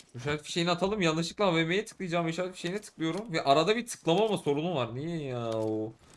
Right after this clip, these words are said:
Yahu bir sakin ol yahu. Hala düşman göremiyorum. Ama artık yeter. Ama artık yeter. Kalkan açtılar.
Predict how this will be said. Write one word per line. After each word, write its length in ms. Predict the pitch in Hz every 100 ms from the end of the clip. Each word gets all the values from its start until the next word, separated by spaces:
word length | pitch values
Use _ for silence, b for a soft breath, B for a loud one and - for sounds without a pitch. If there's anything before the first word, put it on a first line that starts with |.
| b b _ _ -
Yahu 320 | 143 170 135
bir 60 | 139
sakin 540 | - 147 135 - 170
ol 180 | 151 120
yahu. 360 | 120 113 110 107
Hala 320 | 143 156 151
düşman 340 | 135 - 135
göremiyorum. 520 | 135 127 123 123 120 -
Ama 280 | 131 156 170
artık 320 | 170 190 175
yeter. 400 | 170 170 151 - _ _ _ - _ _ _ _ _ _ _ - -
Ama 240 | 151 220
artık 260 | 214 202 175
yeter. 340 | 170 165 160 170 _ _ _ _ _ _ _ _ _ _ _ _ _ _ - - - - - - - - - - - - - _ - - - - - - - - - - - - _ _ _ _ _ _ _ _
Kalkan 360 | - 110 113 151
açtılar. 420 | 151 - 127 156